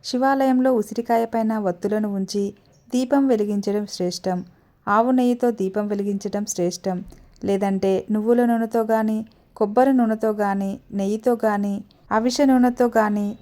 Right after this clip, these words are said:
ఇప్ప నూనెతో గాని, లేదంటే కనీసం ఆముదంతోనైనా దీపాన్ని వెలిగించాలి. అంతేకాకుండా కార్తీక మాసంలో దీపదానం చేయాలని శాస్త్రవచనం. కార్తీక మాసంలో ముప్పై రోజులలో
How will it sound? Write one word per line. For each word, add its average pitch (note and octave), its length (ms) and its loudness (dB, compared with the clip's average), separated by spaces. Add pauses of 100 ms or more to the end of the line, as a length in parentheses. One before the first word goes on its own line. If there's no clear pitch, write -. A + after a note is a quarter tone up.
(100)
ఇప్ప A3 240 -2
నూనెతో A#3+ 380 2
గాని, G#3 520 0
లేదంటే G3 440 -2
కనీసం G3 480 -2 (140)
ఆముదంతోనైనా A#3+ 960 2
దీపాన్ని G#3 460 -4
వెలిగించాలి. G3 800 -4 (440)
అంతేకాకుండా G#3+ 880 0 (380)
కార్తీక A3 380 -2
మాసంలో B3 540 2
దీపదానం A3 640 -2 (120)
చేయాలని G3+ 680 -2
శాస్త్రవచనం. F#3 880 -2 (380)
కార్తీక A#3+ 380 2
మాసంలో G3+ 680 2 (140)
ముప్పై B3+ 320 4
రోజులలో A3 720 2